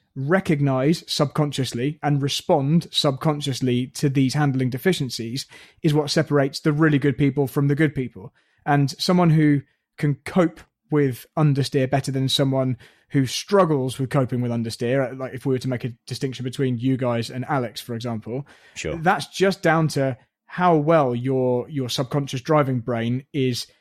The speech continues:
Speaker 1: accessing the correct response or, or realizing what's happening and then accessing the correct response as quickly as possible to fix the problem. Because that's all that's happening is you're, there's a problem and you have to fix it,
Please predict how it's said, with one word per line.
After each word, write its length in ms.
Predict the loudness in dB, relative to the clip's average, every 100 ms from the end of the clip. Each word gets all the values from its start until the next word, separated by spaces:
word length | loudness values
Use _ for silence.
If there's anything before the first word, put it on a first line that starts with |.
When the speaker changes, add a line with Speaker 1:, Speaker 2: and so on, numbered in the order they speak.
| _ _
Speaker 1:
accessing 640 | 0 2 0 0 2 2 0
the 80 | -2
correct 540 | -2 0 0 -2 -2
response 640 | -4 -2 0 0 -2 -10 -10
or, 120 | -8 -6
or 160 | -6
realizing 540 | 2 4 6 6 4 0
what's 140 | -2
happening 380 | -2 -2 -4 -4
and 120 | -2
then 80 | 0
accessing 400 | -2 -6 -6 -6
the 80 | -4
correct 240 | -4 -4
response 520 | -6 -2 -2 -2 -8 -14 _ -12
as 80 | -10
quickly 420 | -2 -2 0 -2
as 80 | 0
possible 500 | 0 -2 -4 -6 -8 -6
to 80 | -8
fix 400 | -4 -4 -4 -8
the 100 | -2
problem. 400 | 0 0 -4 -12 _ _ _
Because 160 | 0 2
that's 140 | 4
all 80 | 2
that's 100 | 4
happening 340 | 0 0 -4
is 160 | -6 -2
you're, 240 | 0 0 -2 _ _
there's 140 | -2
a 40 | 0
problem 440 | 0 2 2 2 0 _
and 80 | -2
you 40 | 0
have 80 | -2
to 60 |
fix 300 | -4 -4 0
it, 200 | 0 0